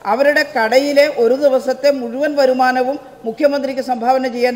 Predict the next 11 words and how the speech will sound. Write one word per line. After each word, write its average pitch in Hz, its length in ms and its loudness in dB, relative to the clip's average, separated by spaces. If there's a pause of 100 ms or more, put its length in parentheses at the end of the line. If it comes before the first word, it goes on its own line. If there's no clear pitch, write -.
തീരുമാനിച്ചിരിക്കുന്നു. 226 840 -6 (480)
ഇത് 302 100 -2 (140)
ഒരു 311 160 0
സുബൈദയുടെ 320 560 -2
മാത്രം 302 320 -4
കഥയല്ല. 247 400 2 (440)
ഇങ്ങനെയുള്ള 311 440 2 (100)
മനുഷ്യരാണ് 254 680 0 (340)
യഥാർത്ഥത്തിൽ 247 520 2 (100)
കേരളത്തെ 254 520 0 (500)
പുനരുജ്ജീവിപ്പിക്കുന്നത് 285 1120 0